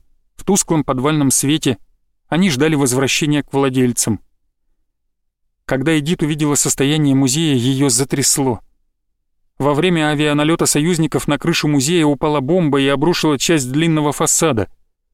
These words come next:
Поняв, что ее мастерская не пострадала, Эдит испытала прилив облегчения.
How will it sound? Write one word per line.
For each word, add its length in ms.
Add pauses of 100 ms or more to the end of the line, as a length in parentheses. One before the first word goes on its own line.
(540)
Поняв, 300
что 140
ее 280
мастерская 560
не 100
пострадала, 580
Эдит 240
испытала 440
прилив 380
облегчения. 800